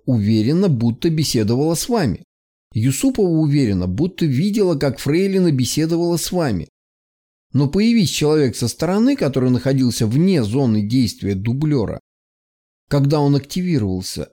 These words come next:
этот посторонний свидетель увидел бы, как наши девочки разговаривают с воздухом. Княжич Морозов был лишь в их сознании. «Ну вот», я удовлетворённо кивнул, «всё же ясно.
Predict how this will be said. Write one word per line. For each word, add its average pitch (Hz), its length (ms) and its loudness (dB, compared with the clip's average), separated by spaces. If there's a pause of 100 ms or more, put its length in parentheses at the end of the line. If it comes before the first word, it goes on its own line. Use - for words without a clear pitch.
этот 151 340 -4
посторонний 175 680 0
свидетель 127 600 -2
увидел 190 400 0
бы, 151 180 -2
как 135 200 -4
наши 147 300 -2
девочки 123 680 -2 (440)
разговаривают 156 760 0
с - 60 -12
воздухом. 120 600 -4 (680)
Княжич 202 480 0
Морозов 190 440 0
был 170 220 0
лишь 180 300 -4
в 160 120 0
их 160 100 -2
сознании. 147 800 0 (960)
«Ну 135 220 2
вот», 120 360 -2 (220)
я 135 200 0
удовлетворённо 135 840 2
кивнул, 120 380 0
«всё 226 180 0
же 190 120 0
ясно. 208 440 -2